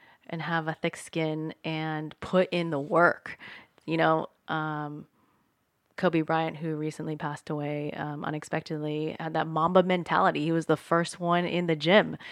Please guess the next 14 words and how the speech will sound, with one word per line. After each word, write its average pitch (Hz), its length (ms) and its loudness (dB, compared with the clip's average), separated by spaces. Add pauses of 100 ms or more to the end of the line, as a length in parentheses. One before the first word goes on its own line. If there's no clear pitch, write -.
(200)
He 185 180 2
was 175 240 6
the 175 100 4
last 165 380 0
one 156 220 -2
out 151 160 -2
of 147 80 -6
the 151 80 -4
gym. 147 360 -8 (280)
And 180 100 -6
you 175 60 -4
can 190 180 -4
do 208 240 -4
so 190 540 4